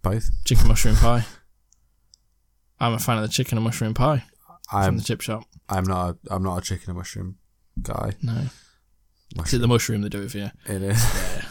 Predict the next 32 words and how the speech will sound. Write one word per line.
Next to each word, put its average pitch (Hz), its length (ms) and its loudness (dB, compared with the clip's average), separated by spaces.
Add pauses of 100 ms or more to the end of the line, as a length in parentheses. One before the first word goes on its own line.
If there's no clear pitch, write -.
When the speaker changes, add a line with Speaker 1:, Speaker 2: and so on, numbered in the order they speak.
Speaker 1:
<laughs> - 180 -20
I'll 110 80 -2
have 117 120 -2
the - 60 -16
chicken 104 320 -8
pie. 98 300 -12 (260)
Speaker 2:
Yep. - 140 -8 (380)
Speaker 1:
As 104 100 -8
long 104 80 -2
as 95 60 -4
it 95 40 -6
won't. 92 140 -2
Speaker 2:
I 156 100 4
love 147 180 4
mushrooms. 113 540 -2 (680)
All 117 180 2
kinds. 113 480 -2
Speaker 1:
All 104 140 -2
kinds. 101 520 0
Speaker 2:
<laughs> - 40 0
All 147 160 8
kinds. 131 480 6
<laughs> - 160 2 (540)
Speaker 1:
All 110 180 0
of 92 80 -8
the 98 40 -6
shrooms. 101 460 -8
Speaker 2:
Absolutely. 110 800 0 (380)
Fucking - 300 -12
love - 100 -18
shrooms. - 420 -14 (1400)
I'm, 160 180 6